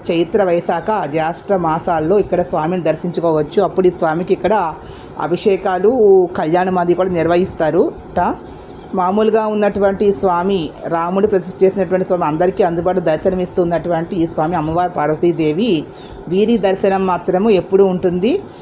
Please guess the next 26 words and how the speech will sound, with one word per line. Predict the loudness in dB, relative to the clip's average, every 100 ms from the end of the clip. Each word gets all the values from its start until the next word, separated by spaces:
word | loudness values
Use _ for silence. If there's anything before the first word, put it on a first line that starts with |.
| -18 -12
ఇక్కడ | -8 0 0 2 0
మహాశివరాత్రికి | -2 -2 0 2 2 2 0 0 2 2
ఐదు | 2 2
రోజుల | 2 2
పాటు | 2 0 2 2
ఒక | 2 2 -2
స్వామి | 0 -2 0
కళ్యాణం, | -2 -2 0 0 0 0
బ్రహ్మోత్సవాలు | 0 0 -2 -2 0 0
కూడా | 0 0
నిర్వహిస్తారు | 0 0 0 -2 -2 -2 0
అతి | 0
వైభవపేతంగా. | 0 0 0 0 0 -2 -2 -2 0 -2 -6 -20 -20 0 0
చుట్టుపక్కల | 0 -2 0 2
ప్రాంతాల | 2 0 0 -2
నుంచి | 0 0 0
కాకుండా | 0 0 0 0
పక్క | -2 -4 -2
జిల్లా, | 0 2
ఈస్ట్ | 2 0
గోదావరి | -2 2 0 0
నుంచి, | -2 -2 -2
కృష్ణా | -4 -4 -2
జిల్లా | 0 0 0
నుంచి | -2 -4 -6
కూడా, | -2 0 0